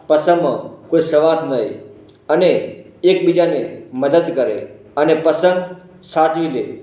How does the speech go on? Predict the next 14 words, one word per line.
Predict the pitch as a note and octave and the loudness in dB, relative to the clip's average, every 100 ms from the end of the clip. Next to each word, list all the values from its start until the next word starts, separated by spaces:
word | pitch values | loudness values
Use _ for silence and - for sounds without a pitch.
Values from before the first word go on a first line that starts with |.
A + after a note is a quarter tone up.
| - - - | -20 -12 0
એ | F#3+ | 2
મિત્ર | F#3 F3+ F#3 F#3 F#3 - - | 2 0 2 2 0 -6 -10
ગામડું | C3+ C#3 C#3+ D3+ D3 | -2 2 2 2 2
કહેવાય. | C3+ A#2+ G#2+ G2+ - - - _ - | 2 0 0 -2 -8 -18 -20 _ -6
ગામડામાં | B2 C#3+ D3+ D#3 D3+ C#3+ C3 - - - - | 0 2 2 2 0 -2 -4 -8 -14 -20 -8
મહેમાન | A#2+ D3+ D#3 D#3 | -2 0 2 2
આવે | D3 D3+ | 4 4
તો | C#3+ C3 - - - | 2 -4 -6 -12 -12
રામ | A2+ C3 D3 | -2 2 2
રામ | D3+ D3+ C3+ | 2 0 0
કરીએ | C#3 C3+ B2 G#2+ - - - | -2 0 -2 -6 -8 -16 -4
અને | C#3+ F3 E3+ - - - - - | 0 4 2 0 -6 -14 -16 -4
કસુંબો | C3+ E3 D#3+ D#3 | -2 0 2 4
હોય, | C#3 B2+ A#2 | 4 4 2